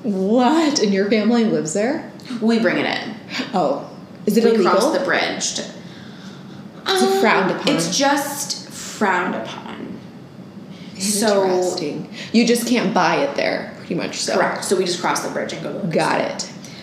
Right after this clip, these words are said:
Speaker 2: But it's funny 'cause the show Jersey Shore is, like, drunken fools,
Speaker 1: Mm-hmm.
Speaker 2: and then here we are in a town that literally doesn't even serve booze.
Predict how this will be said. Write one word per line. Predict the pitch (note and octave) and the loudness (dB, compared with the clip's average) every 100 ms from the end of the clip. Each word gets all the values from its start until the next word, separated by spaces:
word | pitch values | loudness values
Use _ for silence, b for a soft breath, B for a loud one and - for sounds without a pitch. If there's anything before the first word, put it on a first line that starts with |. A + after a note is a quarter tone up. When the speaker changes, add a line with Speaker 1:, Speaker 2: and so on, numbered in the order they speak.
| B | B
Speaker 2:
But | G3 | 0
it's | F#3 | 2
funny | - F#3 | 0 -2
'cause | F#3 F#3 | -2 -2
the | F3 | 0
show | F3 F#3 F3 | 0 2 2
Jersey | F3 E3+ F3 | 0 0 -2
Shore | F3 D#3+ | -2 0
is, | E3+ - | 0 -2
like, | - - | -4 -4
drunken | E3+ E3 E3 | -4 -4 -6
fools, | - F#3+ F3+ G3+ G#3+ | -4 -2 0 2 2
Speaker 1:
Mm-hmm. | G#3 A#3 | 4 0
Speaker 2:
and | E3+ | -2
then | E3+ | -6
here | E3 F#3 D#3 | -6 -4 -4
we | - | -4
are | D#3 | -6
in | E3 | -6
a | |
town | - G#3 F3+ | -6 -4 -4
that | F3 | -4
literally | - C#3 - | -6 -4 -4
doesn't | E2+ | -2
even | D#2+ - | -4 -4
serve | - D2+ - | -4 -4 -2
booze. | E2+ - - | -2 -2 -6